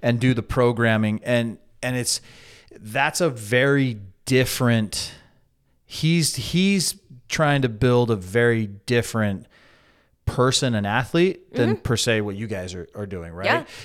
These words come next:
Speaker 1: And so, like, in his defense, he's coming from, uh, a special operator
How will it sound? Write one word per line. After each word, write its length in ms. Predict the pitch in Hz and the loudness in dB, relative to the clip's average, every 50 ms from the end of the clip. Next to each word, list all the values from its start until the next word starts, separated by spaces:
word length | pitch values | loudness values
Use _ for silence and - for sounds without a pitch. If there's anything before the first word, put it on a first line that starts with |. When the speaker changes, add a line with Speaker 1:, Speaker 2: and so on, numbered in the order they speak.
| - - - | -10 -4 0
Speaker 1:
And 200 | 131 127 123 - | 0 2 2 2
so, 520 | - - 135 120 117 113 113 113 98 - - | 2 4 4 6 4 4 2 0 -4 -6 -2
like, 580 | 120 120 117 113 110 101 - - - - - _ _ _ _ - | 0 2 4 4 2 0 -2 -8 -14 -16 -20 _ _ _ _ -8
in 100 | - 104 | -2 2
his 180 | 151 202 202 | 2 2 2
defense, 460 | 208 - - - 147 139 131 127 - - - - - | 2 0 -2 0 2 2 2 0 -2 -6 -10 -16 -6
he's 240 | - - 180 180 - | 0 2 2 2 2
coming 400 | - - 185 165 160 147 143 131 | 0 2 2 2 2 2 0 -2
from, 600 | - - - 135 127 127 123 123 120 117 120 117 - - | -2 0 2 2 4 6 6 4 4 4 2 -2 -2 0
uh, 920 | 120 117 113 110 107 104 104 104 101 101 98 98 98 92 90 87 82 76 65 - _ _ _ _ _ _ _ _ _ _ _ _ _ _ _ _ _ _ _ _ _ _ _ _ _ _ _ - | 2 4 4 4 4 4 2 2 2 0 0 0 -2 -2 -4 -6 -6 -10 -14 -18 _ _ _ _ _ _ _ _ _ _ _ _ _ _ _ _ _ _ _ _ _ _ _ _ _ _ _ -6
a 140 | 110 110 | -4 -4
special 480 | 101 - - - 131 123 117 - 131 127 | -2 -4 -2 2 2 2 2 2 2 2
operator 720 | 127 131 127 - 127 127 127 123 123 123 123 120 123 117 | 2 2 2 0 0 2 2 4 4 4 2 2 0 -2